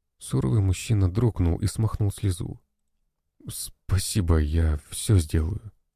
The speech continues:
В скором времени мы прибыли в Королевский дворец. Он походил на крепость, и охраны там была небольшая армия. Даже два шагающих робота стояли у массивных врат. Эх, их бы на фронтир, но нет.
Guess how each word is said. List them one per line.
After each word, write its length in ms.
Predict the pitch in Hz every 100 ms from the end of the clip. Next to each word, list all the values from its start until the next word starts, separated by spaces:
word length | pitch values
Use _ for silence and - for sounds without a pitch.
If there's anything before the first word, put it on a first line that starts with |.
| _ _ _
В 60 | -
скором 400 | - 98 87 80
времени 420 | 120 131 127 120
мы 160 | 110 107
прибыли 400 | - 135 123 120
в 100 | -
Королевский 580 | 117 117 113 - -
дворец. 520 | 117 110 107 - - - _ _ _ _
Он 160 | - 139
походил 440 | - - 104 101
на 140 | 87 80
крепость, 680 | - 127 95 87 - - -
и 100 | 104
охраны 440 | 101 - 110 87
там 300 | - 98 85
была 200 | 82 98
небольшая 600 | 90 82 82 - 92 85 -
армия. 540 | 87 82 82 - - _ _ _
Даже 280 | - 131 113
два 160 | -
шагающих 640 | 113 113 117 110 104 95 -
робота 340 | 113 104 -
стояли 440 | - 92 80 76
у 80 | 78
массивных 520 | 78 78 - 80 80
врат. 480 | 90 85 90 - - _ _ _
Эх, 640 | - 123 110 87 76 - -
их 220 | 131 104
бы 100 | 107
на 140 | 104
фронтир, 840 | 87 95 82 78 - 104 87 - -
но 120 | -
нет. 540 | 87 85 85 78 -